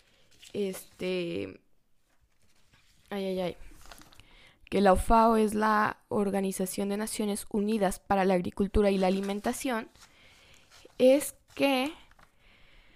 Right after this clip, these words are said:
eh, bueno, todos conocemos y hemos visto con nuestros ojos que las mujeres suelen dar prioridad a que los hombres de la casa se alimenten,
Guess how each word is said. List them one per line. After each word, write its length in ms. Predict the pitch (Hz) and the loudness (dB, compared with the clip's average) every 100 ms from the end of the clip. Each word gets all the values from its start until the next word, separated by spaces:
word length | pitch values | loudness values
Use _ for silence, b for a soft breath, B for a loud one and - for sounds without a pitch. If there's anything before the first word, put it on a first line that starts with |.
| b b b b - | b b b b -2
eh, 400 | 254 240 233 226 | 4 6 6 4
bueno, 320 | 233 226 214 208 | 4 4 4 2
todos 220 | 233 - | 0 2
conocemos 680 | 262 247 - 269 262 269 240 | 0 2 2 0 0 -2 0
y 80 | |
hemos 240 | 233 226 233 | -2 -2 -2
visto 360 | 240 - 247 | -4 -2 -4
con 160 | 247 220 | -2 -4
nuestros 680 | 208 208 - 202 196 - - | -4 -4 -2 -2 -2 -6 -2
ojos 760 | 226 262 - 254 247 - - - | 0 0 2 0 0 -4 -10 -6
que 480 | - 220 220 226 - b b b b | 0 2 2 0 -6 b b b b
las 200 | 220 208 | 4 4
mujeres 420 | 214 - 214 226 | 2 0 2 2
suelen 420 | - 226 220 220 | 2 4 4 4
dar 200 | 214 208 | 2 2
prioridad 540 | 220 220 214 196 208 - | 4 4 4 4 4 4
a 120 | 202 | 0
que 120 | - | 0
los 280 | 208 202 - | 0 2 2
hombres 360 | 226 226 220 226 | 0 2 2 4
de 100 | 208 | 4
la 120 | 180 | 2
casa 340 | - 202 220 | 0 0 0
se 140 | 220 202 | 0 2
alimenten, 720 | 185 180 185 180 - 185 180 | 0 2 0 0 -2 -4 -6